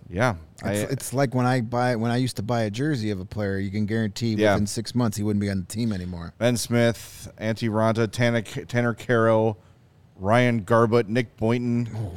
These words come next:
Speaker 2: Ryan Garbutt.
Speaker 1: uh, Jamal Mayers.
Speaker 2: See, I blame the Blackhawks for sending you their, their bottom
Speaker 1: Well,
Speaker 2: of the barrel
Speaker 1: <laughs>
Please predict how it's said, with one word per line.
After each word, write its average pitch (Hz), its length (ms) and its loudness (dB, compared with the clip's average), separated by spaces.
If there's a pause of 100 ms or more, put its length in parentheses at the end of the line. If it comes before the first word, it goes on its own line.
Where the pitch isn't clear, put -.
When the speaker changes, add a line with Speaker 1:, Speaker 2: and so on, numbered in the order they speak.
Speaker 2:
Ryan 107 220 -4
Garbutt. 110 560 6
Speaker 1:
uh, 101 40 2
Jamal 123 340 4
Mayers. 123 920 4
Speaker 2:
See, - 220 -2
I 190 160 4
blame 214 240 4
the 147 80 4
Blackhawks 127 560 -2
for 107 140 -6
sending 147 360 2
you 127 140 4
their, 101 240 0 (180)
their 113 200 -2
bottom 120 360 0
Speaker 1:
Well, 131 300 8
Speaker 2:
of - 0 -
the 131 80 4
barrel 123 140 4
Speaker 1:
<laughs> - 40 2